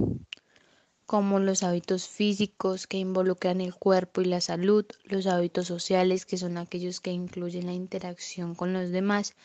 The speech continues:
y los hábitos mentales que son aquellos que atañen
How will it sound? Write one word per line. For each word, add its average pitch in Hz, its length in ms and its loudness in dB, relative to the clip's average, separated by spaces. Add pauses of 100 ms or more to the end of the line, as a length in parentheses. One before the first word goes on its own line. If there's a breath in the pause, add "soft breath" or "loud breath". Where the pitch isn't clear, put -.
(540 soft breath)
y 247 120 4
los 262 220 8
hábitos 254 380 8
mentales 240 580 8
que 214 160 2
son 190 280 0
aquellos 190 500 -2
que 196 160 0
atañen 202 580 0